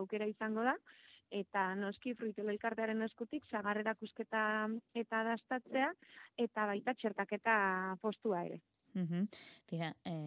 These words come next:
Speaker 2: txoritxo batek esan digu gainera, tolare txiki horren inguruan makina bat historia entzun izan dituzuela, ezta?
Speaker 1: <laughs> Bai. Bai, bai, tolare horren inguruan, egia esan, bueno, e, jende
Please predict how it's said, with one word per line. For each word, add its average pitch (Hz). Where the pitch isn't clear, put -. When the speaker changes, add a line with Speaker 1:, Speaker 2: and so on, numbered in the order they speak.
Speaker 2:
txoritxo 170
batek 170
esan 170
digu 170
gainera, 175
tolare 175
txiki 180
horren 175
inguruan 180
makina 190
bat 196
historia 190
entzun 175
izan 175
dituzuela, 160
ezta? 208
Speaker 1:
<laughs> 202
Bai. 180
Bai, 202
bai, 190
tolare 208
horren 214
inguruan, 214
egia 208
esan, 208
bueno, 175
e, 87
jende 208